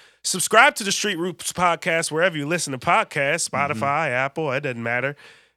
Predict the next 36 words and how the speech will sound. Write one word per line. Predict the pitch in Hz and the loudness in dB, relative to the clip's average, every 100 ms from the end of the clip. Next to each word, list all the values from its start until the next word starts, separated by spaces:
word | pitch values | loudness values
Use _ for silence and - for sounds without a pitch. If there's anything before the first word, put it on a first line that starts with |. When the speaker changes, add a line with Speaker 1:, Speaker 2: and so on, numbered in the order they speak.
| - | -4
Speaker 1:
Go | 135 | -2
ahead, | 143 143 - | 0 -2 -2
subscribe | 110 - 139 139 135 | -6 -4 0 0 0
to | 117 | -6
that. | 104 139 139 | -4 0 0
I | 123 | -2
had | 123 | -4
a | 110 | -4
good | 98 139 135 | -4 -4 -4
conversation | 135 135 127 120 139 139 - 139 127 - _ _ | -4 -4 -2 -4 -4 -4 -2 -4 -6 -14 _ _
with | - 135 151 | -4 -2 0
Senator | - 151 143 123 | -2 -2 -2 -4
Wyden | 117 131 139 135 139 123 | -2 0 0 -2 -6 -4
this | 110 - | -6 -6
week. | 110 151 151 - - _ _ - 98 | -2 -2 -2 -8 -20 _ _ -20 -10
We | 110 | -4
obviously, | 123 120 120 - 123 | -2 -2 -4 -4 -2
as | 120 | -2
I | 123 | -2
mentioned, | 123 139 139 127 | -2 -4 -4 -4
talked | 135 127 | -4 -4
about | 113 120 117 | -4 -4 -4
Judge | 110 123 120 | -4 -4 -6
Ketanji | 117 - 131 123 113 110 107 _ - _ | -8 -4 -2 -4 -6 -10 -14 _ -20 _
Brown | 127 131 117 | -2 0 0
Jackson | 107 143 147 143 147 | 0 0 0 -2 -6
becoming | 127 123 143 120 110 | -8 -8 -8 -6 -10
the | |
first | - 131 123 - 131 139 127 - | -6 -6 -4 -4 -4 -4 -8 -6
African-American | 131 110 107 135 135 - 117 | -6 -6 -6 -4 -4 -6 -8
woman | 120 143 123 117 | -4 -4 -4 -2
nominated | 135 127 127 131 127 | -2 0 -4 -4 -4
to | - | -6
Supreme | 117 101 - 131 127 | -6 -8 -6 -4 -4
Court | - 117 98 | -6 -8 -6
Justice. | - 160 156 - 151 143 | 0 0 0 -2 -4 -6